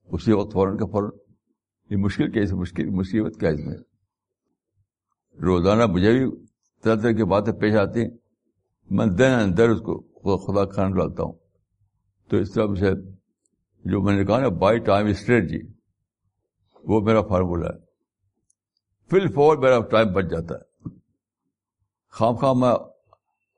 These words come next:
بعد رشم میں کیوں پڑھوں؟ تو آپ اس کو اپنائیے۔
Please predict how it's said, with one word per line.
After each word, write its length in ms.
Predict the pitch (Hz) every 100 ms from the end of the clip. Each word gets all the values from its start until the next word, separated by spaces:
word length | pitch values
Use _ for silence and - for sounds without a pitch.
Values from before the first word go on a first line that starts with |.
| _ 82
بعد 160 | 87 110
رشم 280 | 113 110 101
میں 100 | 120
کیوں 160 | 71
پڑھوں؟ 220 | 69 73 62 _ _ _ _ _ _ _ _ _ _ _ _ _ _ _ _ _ _ _ _ _ _ _ _
تو 100 | 95
آپ 100 | 87
اس 140 | 90
کو 140 | - 87
اپنائیے۔ 360 | 82 104 123